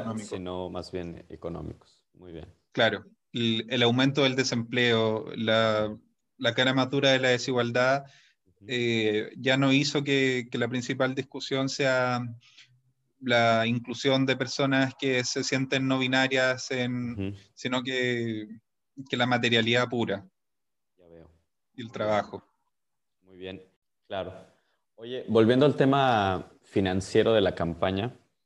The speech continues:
Speaker 2: uno de los temas que, una de las preguntas que nos proponemos contestar, o por lo menos problematizar, es, ¿es más campaña, es más barato o más caro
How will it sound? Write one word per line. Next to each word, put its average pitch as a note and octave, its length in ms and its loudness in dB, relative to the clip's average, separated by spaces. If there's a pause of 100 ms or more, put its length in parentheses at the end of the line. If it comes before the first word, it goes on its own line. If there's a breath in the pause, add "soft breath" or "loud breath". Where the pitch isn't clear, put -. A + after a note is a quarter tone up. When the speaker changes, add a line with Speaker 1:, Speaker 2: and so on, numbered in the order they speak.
(140)
Speaker 2:
uno B2 320 -8
de D3 40 -10
los A#2+ 200 -6
temas A#2 280 2
que, - 200 0
una B2+ 180 6
de B2+ 60 8
las G2+ 200 4
preguntas G#2 500 2
que G#2 80 0
nos F#2+ 160 -2
proponemos G2 1000 -2 (440)
contestar, F#2 800 -14
o F#2 140 -10
por F2 120 -4
lo F2 80 4
menos F#2+ 240 -2
problematizar, F2 960 -2
es, F#2 380 0 (880)
¿es - 100 -20
más C3+ 200 -20
campaña, G#2 500 0
es A2 140 4
más C3+ 160 4
barato A#2 440 6
o G2+ 200 4
más F#2+ 280 0
caro E2+ 460 -2